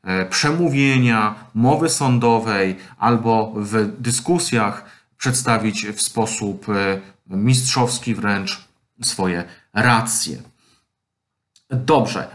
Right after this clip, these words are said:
e, Piotr Skarga, żeby było zabawniej, znalazł jeszcze swoje odzwierciedlenie w dwudziestopierwowiecznej kulturze memów.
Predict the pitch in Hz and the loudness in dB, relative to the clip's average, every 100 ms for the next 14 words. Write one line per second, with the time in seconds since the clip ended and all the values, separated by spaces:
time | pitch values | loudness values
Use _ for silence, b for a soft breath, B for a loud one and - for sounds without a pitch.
0 | - 113 110 - - - - 208 - - | -4 -2 -2 -6 -18 -8 0 0 0 2
1 | 123 107 104 113 123 135 139 170 196 160 | 2 2 0 0 0 -2 0 2 2 2
2 | 165 123 107 107 110 113 175 185 B - | 2 2 2 0 0 -2 -2 -4 B -6
3 | 113 156 196 196 175 156 180 - 170 - | -4 0 0 0 0 0 0 0 -2 -2
4 | 170 165 123 123 151 135 143 143 165 156 | 0 0 0 0 -2 0 0 0 -2 -2
5 | 151 147 117 110 139 139 117 117 139 170 | -2 0 -2 0 0 2 0 -2 0 -2
6 | 165 127 156 156 151 113 135 135 - 139 | -4 -2 -2 0 -2 2 2 0 0 0
7 | 135 135 135 B B _ 143 123 123 160 | 0 -2 -6 B B _ 4 4 4 2
8 | 127 123 107 110 113 117 127 147 131 107 | 4 2 2 2 2 6 6 6 4 4
9 | 131 | 2